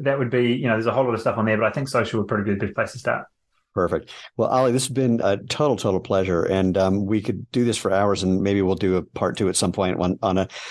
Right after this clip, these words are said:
Speaker 2: a different topic that we won't talk about for an hour and, <laughs> uh, and, and have more fun.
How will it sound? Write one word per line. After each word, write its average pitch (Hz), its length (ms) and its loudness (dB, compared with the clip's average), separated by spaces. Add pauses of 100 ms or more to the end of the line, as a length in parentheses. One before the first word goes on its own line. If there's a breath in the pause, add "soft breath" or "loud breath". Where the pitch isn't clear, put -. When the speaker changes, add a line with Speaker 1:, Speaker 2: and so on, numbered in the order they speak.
(120)
Speaker 2:
a - 60 -2
different 127 300 0
topic 110 300 0
that 107 120 -2
we 107 80 2
won't 98 240 0
talk 101 200 0
about 92 200 0
for - 80 -2
an 98 80 2
hour 98 240 2 (400 loud breath)
and, 113 480 2
<laughs> - 260 -2
uh, 120 220 2
and, 117 220 0
and 151 240 -2
have 117 180 -2
more 110 160 2
fun. 104 320 0